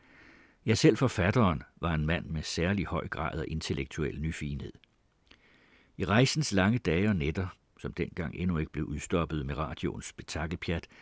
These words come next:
lærte jeg ved omgang med denne nye slags mennesker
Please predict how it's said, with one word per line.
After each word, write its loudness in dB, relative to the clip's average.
lærte 4
jeg 2
ved 0
omgang 0
med -4
denne 0
nye 0
slags -4
mennesker -4